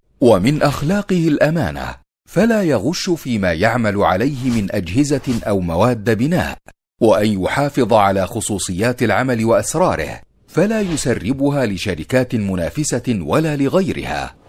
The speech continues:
ومن صفاته الإتقان في تنفيذ قواعد المهنة، إذ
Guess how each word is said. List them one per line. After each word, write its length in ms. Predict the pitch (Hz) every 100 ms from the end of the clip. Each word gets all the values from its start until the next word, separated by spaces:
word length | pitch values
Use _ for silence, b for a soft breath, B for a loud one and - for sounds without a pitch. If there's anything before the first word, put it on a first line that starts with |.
| -
ومن 420 | 127 107 87 139
صفاته 600 | 135 131 117 208 190 135 120 - _ _ 110
الإتقان 760 | 101 80 95 - 170 208 185
في 200 | 147 139
تنفيذ 560 | 127 95 73 135 135 127
قواعد 580 | 113 90 104 113 110
المهنة، 540 | 120 139 160 82 65 62 - _
إذ 120 | 110